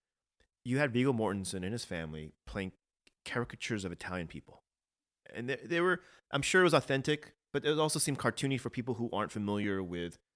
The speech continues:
the Italian culture. But yet the Asian people on there had no accent at all, which at that time that was un-, that's unheard of. Forget about the fact that there's Asians at that time.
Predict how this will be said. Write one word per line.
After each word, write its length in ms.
the 220
Italian 320
culture. 400
But 100
yet 160
the 160
Asian 300
people 280
on 160
there 260
had 160
no 320
accent 460
at 100
all, 300
which 240
at 140
that 180
time 420
that 140
was 200
un-, 240
that's 240
unheard 440
of. 160
Forget 200
about 180
the 80
fact 200
that 100
there's 200
Asians 340
at 100
that 160
time. 280